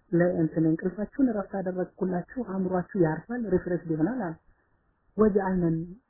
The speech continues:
ሌይለ ሊባሳ፣ ሌሊትን ልብስ አደረግንላችሁ ተኙ አለ። አልተኛም ብሎ አይኑን ያፈጠጠ በአማን ፍራሹ ላይ ያልተኛ መሀል አስፋልት ላይ ይደፋዋል ማለት ነው። የማይሆን ቦታ ይጥለዋል።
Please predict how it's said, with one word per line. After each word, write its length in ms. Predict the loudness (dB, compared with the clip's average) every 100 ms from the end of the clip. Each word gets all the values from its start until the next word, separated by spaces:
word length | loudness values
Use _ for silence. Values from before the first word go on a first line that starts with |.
| 0
ሌይለ 240 | 2 4 2
ሊባሳ፣ 320 | 2 0 -2 -4 -2
ሌሊትን 420 | 2 2 2 -4
ልብስ 200 | -6 -8
አደረግንላችሁ 760 | -10 -10 -8 -8 -6 -6 -8 -10 -12
ተኙ 240 | 2 4 4 2
አለ። 160 | -2 -2 -8 _ _ _ _ _ _ _ _ _ _ _
አልተኛም 680 | 0 2 2 2 2 4 2
ብሎ 160 | 2 2
አይኑን 320 | 4 6 6
ያፈጠጠ 520 | 4 2 -4 -8 -8 -8 -8 _ _ _ _ _ -2
በአማን 400 | 2 4 4 2
ፍራሹ 260 | 2 -2 0
ላይ 140 | -2
ያልተኛ 360 | -2 -2 -2 0 -4 -8 _ _ _
መሀል 260 | 2 4 4
አስፋልት 440 | 0 -2 -2 0 0
ላይ 160 | 0
ይደፋዋል 600 | 2 4 4 2 -2 -4 -8
ማለት 280 | -14 -16 -18
ነው። 100 | -20 -20 _ _ _ _ _ -20 _ _
የማይሆን 520 | 6 8 6 4 0
ቦታ 200 | -4 -6 -6
ይጥለዋል። 480 | -8 -8 -10 -12